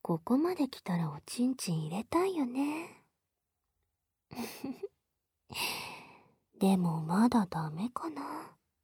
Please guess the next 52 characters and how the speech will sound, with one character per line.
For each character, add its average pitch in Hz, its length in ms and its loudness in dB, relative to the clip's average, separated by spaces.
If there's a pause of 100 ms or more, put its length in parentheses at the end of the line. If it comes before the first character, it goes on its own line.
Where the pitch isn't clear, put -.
(800)
だ 170 220 -2
っ 165 80 -8 (220)
て、 147 280 -6 (720)
ま 233 180 4
だ 190 140 2
私 170 380 -4
気 - 140 -2
持 220 160 2
ち - 180 0
よ 240 100 4
く 175 140 -2
さ - 160 -4
せ - 120 -2
て 220 140 0
も 226 120 2
ら 233 120 2
っ 247 60 -2
て - 200 -4
な 294 220 0
い 277 80 -6
し。 - 240 -8 (1500)
私 190 460 -2
も 214 120 6
変 214 340 -2
態 233 260 -2
く 240 220 0
ん 233 120 0
の 233 140 2
指 208 380 2
と 180 200 -6
舌 - 440 -4
で、 - 140 -4 (1120)
お 202 160 8
ま 214 200 8
ん 220 100 4
こ - 260 -4
ぐ - 120 -2
ち - 160 -6
ゅ - 20 -2
ぐ 254 100 -4
ち - 180 -10
ゅ 320 100 4
っ - 20 0 (460)
て 208 80 -2 (320)
し - 160 -10
て 180 160 -2
も 180 160 0
ら 202 200 2
い 220 60 -4
た 269 240 2
い 285 100 0
な。 277 600 -4